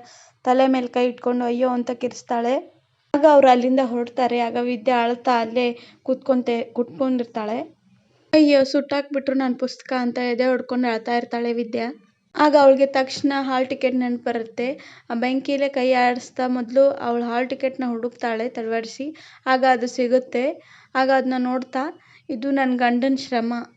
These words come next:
ಇದು ನನ್ ಗಂಡನ್ ಹೋರಾಟದ ಪ್ರತಿಫಲ" ಅಂತ ಹೇಳ್ತಾ ಅದನ್ನ ಎದೆಗೆ ಹೌಚ್ಕೊಂಡು ಅಳ್ತಾ ಇರ್ತಾಳೆ ವಿದ್ಯಾ. ಈ ಕಡೆ ಭದ್ರ ಕುಡಿತಾ ಕೂತ್ಕೊಂಡಿರ್ತಾನೆ. ಆಗ ಕ್ವಾಟ್ಲೆನೂ ಜೊತೆಗಿರ್ತಾನೆ. ಆಗ ಭದ್ರ, "ಏ ಕ್ವಾಟ್ಲೆ,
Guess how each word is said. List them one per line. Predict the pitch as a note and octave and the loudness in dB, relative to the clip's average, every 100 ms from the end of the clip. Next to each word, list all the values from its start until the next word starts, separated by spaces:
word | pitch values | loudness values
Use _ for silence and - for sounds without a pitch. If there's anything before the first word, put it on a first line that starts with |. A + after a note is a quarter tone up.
| _ _ _ _ _ D#4 | _ _ _ _ _ 2
ಇದು | D4 | 4
ನನ್ | C#4 C4 B3+ | 4 2 0
ಗಂಡನ್ | B3 C4 D4 | 0 0 0
ಹೋರಾಟದ | A#3+ B3 C4 C4+ C4+ C4 | -2 -2 0 -2 -4 -8
ಪ್ರತಿಫಲ" | - B3 C4 C4 B3+ A#3+ G#3+ - _ _ _ - - - | -8 -8 -6 -6 -4 -4 -6 -12 _ _ _ -20 -20 -10
ಅಂತ | C4 B3+ | -4 0
ಹೇಳ್ತಾ | B3+ B3 B3+ B3+ B3 B3 | 0 0 -2 -2 -2 -2
ಅದನ್ನ | B3 A#3+ | -2 -2
ಎದೆಗೆ | A3+ B3+ B3+ | 0 0 2
ಹೌಚ್ಕೊಂಡು | A#3 A#3+ - A#3+ B3 | -2 -2 -4 -2 0
ಅಳ್ತಾ | B3+ A3 G#3+ B3 | 0 0 -2 -4
ಇರ್ತಾಳೆ | A#3 A#3 A3+ A3+ | -4 -4 -4 -4
ವಿದ್ಯಾ. | A3+ G3 G#3+ G#3 _ _ _ _ - | -4 -4 -6 -8 _ _ _ _ -6
ಈ | C4+ | -2
ಕಡೆ | - B3+ | 2 2
ಭದ್ರ | A#3 A#3+ A#3 B3 | 4 0 -2 -4
ಕುಡಿತಾ | B3 A#3+ B3 B3+ | -4 -6 -4 -6
ಕೂತ್ಕೊಂಡಿರ್ತಾನೆ. | B3 A#3+ A#3 - A#3 A#3 A3+ A3 A3 | -6 -8 -10 -8 -4 -6 -6 -8 -8
ಆಗ | A3+ A3 | -8 -8
ಕ್ವಾಟ್ಲೆನೂ | A3+ A3+ A#3+ B3 B3 | -6 -6 -4 -4 -4
ಜೊತೆಗಿರ್ತಾನೆ. | A3+ G#3+ A3+ A3 A3+ G#3+ G#3+ | -4 -4 -4 -4 -8 -12 -10
ಆಗ | A3 G#3+ | -8 -8
ಭದ್ರ, | G#3+ G#3+ G3+ A3 B3 - _ _ A#3+ | -6 -6 -6 -6 -8 -14 _ _ -6
"ಏ | A#3+ | -4
ಕ್ವಾಟ್ಲೆ, | A#3 A3 A3 B3 A3 G3 | -4 -6 -6 -6 -6 -8